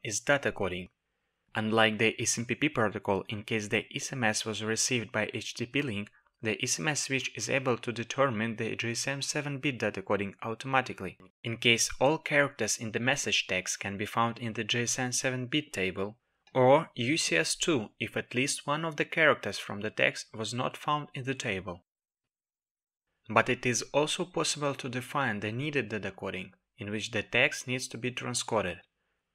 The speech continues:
Your partner can specify the number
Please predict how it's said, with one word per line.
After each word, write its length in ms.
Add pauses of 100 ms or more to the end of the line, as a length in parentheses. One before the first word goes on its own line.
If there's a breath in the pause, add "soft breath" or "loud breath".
(440)
Your 120
partner 580
can 120
specify 580
the 120
number 360